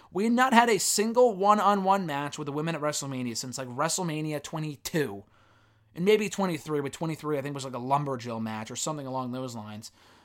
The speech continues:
Um, only WrestleMania twenty-two was, was the sole singles women's match that we had in, up until, I think, WrestleMania thirty-four just last year,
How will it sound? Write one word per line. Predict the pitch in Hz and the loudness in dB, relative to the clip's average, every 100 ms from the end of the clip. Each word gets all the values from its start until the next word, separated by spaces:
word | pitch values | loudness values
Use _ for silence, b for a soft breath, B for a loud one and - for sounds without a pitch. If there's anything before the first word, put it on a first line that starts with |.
| b | b
Um, | - 127 120 117 - - | -6 -2 0 -2 -6 -4
only | 180 226 | 0 0
WrestleMania | 202 190 185 190 175 175 160 | 2 2 2 0 -2 -4 -6
twenty-two | 160 151 - 143 | -6 -6 -6 -6
was, | 127 - 117 | -6 -8 -10
was | 131 120 | -10 -8
the | 127 | -6
sole | - - 175 190 202 | -4 2 4 6 4
singles | 170 - 170 180 190 185 | 0 -4 -4 -2 -2 -2
women's | 160 156 139 | -2 -2 -4
match | 120 113 110 110 | -6 -6 -8 -8
that | 135 | -8
we | 131 | -4
had | 139 131 120 b b b b _ - | -2 -2 -4 b b b b _ -12
in, | 139 - | -6 2
up | 160 | 2
until, | 175 151 170 156 151 147 | 2 -2 0 2 2 2
I | 131 | 0
think, | 127 165 147 | -2 -8 -6
WrestleMania | 143 143 160 147 151 151 | -4 -4 -4 -4 -4 -4
thirty-four | 170 170 160 180 175 | -2 -4 -2 -2 -2
just | 170 - | -2 0
last | 175 - - | 0 0 -6
year, | 214 175 110 | -4 -4 -4